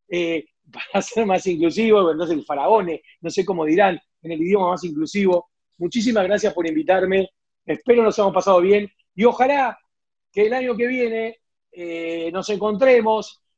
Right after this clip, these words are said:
nos toquemos, soportemos <laughs> nuevamente a ese familiar que no lo aguantamos, pero igual lo sumamos en Pesaj, y que, como se ha dicho por acá, gente mucho más preparada que yo y más inteligente, ojalá que de esto salga un mundo mejor, porque estamos todos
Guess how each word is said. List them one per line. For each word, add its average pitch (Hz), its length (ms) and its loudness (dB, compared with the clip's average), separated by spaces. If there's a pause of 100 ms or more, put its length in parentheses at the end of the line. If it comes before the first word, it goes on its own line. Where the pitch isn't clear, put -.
nos 202 180 -6
toquemos, 220 920 -2 (100)
soportemos 202 760 -6
<laughs> 285 160 -16
nuevamente 214 640 -2 (180)
a 220 120 2
ese 220 200 -2
familiar 214 540 0
que 196 120 -2
no 262 200 -2
lo 247 100 2
aguantamos, 208 540 -2
pero 175 160 0
igual 233 280 2
lo 202 80 -2
sumamos 190 380 -10
en 175 140 -10
Pesaj, 190 360 -2 (480)
y 185 160 -2
que, 175 360 0 (280)
como 190 220 0
se 233 140 2
ha - 20 6
dicho 214 260 2
por 175 140 0
acá, 185 320 2 (100)
gente 170 300 -2
mucho 185 380 -2
más 170 120 -4
preparada 160 440 0
que 147 80 -2
yo 151 120 -4
y 156 60 -4
más 160 180 -4
inteligente, 143 720 -6 (280)
ojalá 202 380 4
que 208 60 2
de 190 120 6
esto 196 160 -4
salga 170 220 0
un 156 100 -2
mundo 151 180 -4
mejor, 123 380 -10 (280)
porque 165 220 0
estamos 208 400 2
todos 214 520 2